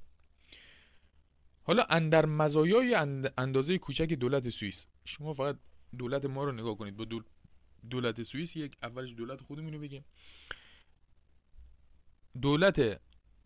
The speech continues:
ما مثلاً شصت هزار میلیارد در آذر ماه گذشته، شصت هزار میلیارد مثلاً هزینه‌اش بوده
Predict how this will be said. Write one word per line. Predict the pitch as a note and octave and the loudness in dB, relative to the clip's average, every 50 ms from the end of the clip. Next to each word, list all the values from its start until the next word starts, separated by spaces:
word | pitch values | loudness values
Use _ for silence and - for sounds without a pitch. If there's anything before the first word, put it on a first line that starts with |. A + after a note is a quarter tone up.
| _ _ - - - _ - - | _ _ -20 -20 -20 _ -14 -10
ما | C3+ C3 C3+ D3+ F3 F#3+ F#3+ F#3 F3 - C3 | -6 -2 0 2 2 4 2 2 0 -4 -8
مثلاً | C3+ C3 - D3+ D3 C#3 | -8 -6 -4 -4 -2 -2
شصت | - - E3+ F3+ - - | 0 0 0 0 -2 -4
هزار | E3 D#3+ E3+ E3 D#3+ | -4 0 0 0 0
میلیارد | D#3+ D#3+ D#3+ D#3 D#3 D#3 C#3 | 0 0 0 0 0 0 0
در | C#3 B2+ B2 | -2 -2 -2
آذر | G#2 A#2 A2+ A#2 A#2 | -2 -4 -4 -6 -6
ماه | A#2+ C3 C3 | -6 -6 -6
گذشته، | A2+ A2+ G#2 G#2+ G2 - A2+ F#2 - - - - | -6 -6 -6 -6 -6 -6 -8 -8 -10 -14 -14 -10
شصت | - - F3+ F#3 F3+ - | -6 -4 -4 -4 -4 -4
هزار | E3+ D#3+ E3 D#3+ | -6 -4 -4 -4
میلیارد | D#3 D#3 D3+ D#3 D#3 D#3 D#3 D3+ - | -4 -6 -4 -2 -2 -2 -2 -4 -6
مثلاً | B2+ B2+ - C3+ C3 C3+ C#3+ C#3 - - - - - - - - - - - - - - - | -10 -12 -10 -8 -8 -8 -10 -10 -14 -18 -20 -20 -20 -20 -20 -20 -20 -20 -20 -20 -20 -16 -10
هزینه‌اش | - G#2+ G#2+ G#2+ A#2 A#2 C3 B2+ - | -8 -8 -6 -6 -4 -4 -4 -4 -6
بوده | - B2 B2 B2+ B2+ B2+ | -6 -4 -4 -4 -4 -6